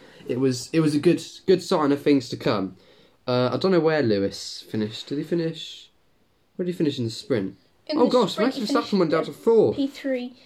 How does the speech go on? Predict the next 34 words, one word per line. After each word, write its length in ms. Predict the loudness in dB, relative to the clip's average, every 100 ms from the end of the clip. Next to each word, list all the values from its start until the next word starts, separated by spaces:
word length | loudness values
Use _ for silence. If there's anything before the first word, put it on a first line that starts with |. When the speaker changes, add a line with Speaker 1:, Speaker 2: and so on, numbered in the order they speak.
| _
Speaker 2:
Yep, 280 | -4 -4 -4 -10
Verstappen. 240 | -6 0
Speaker 1:
How 180 | 2 2
did 120 | 2
that 200 | 2 0
escape 400 | -2 -2 2 4
my 180 | 4 4
memory? 800 | 2 2 0 2 4 4 2 -2 -2
I 120 | 2
would 140 | 2
have, 180 | 2 -4 -20 _ _ _ -4
I 40 |
would 120 | -2
have 160 | -2 -8
put 160 | -4 -2
that 80 |
in 80 | 0
a 40 | -2
placard, 540 | -4 -4 -4 -2 0
I'm 140 | -2
sure. 460 | -4 0 2 2 -2 _ _ _ -20 _ _
Speaker 2:
But, 220 | 0 0 2
um, 300 | 2 2 -2 _ _ _ -12 -2
going 260 | 0 2 2
over 160 | 0
to 120 | -2
the 60 | -2
race, 500 | -2 -2 -4 -10 -14 -18 -20 -6
it 140 | -6 0
was 480 | 0 0 -4 -12 -16 _ _ -12
obviously 380 | -8 -6 -6 -8
heartbreak 880 | -2 2 2 0 0 0 0 -8 -20
for, 500 | -6 -2 -2 0
uh, 140 | -2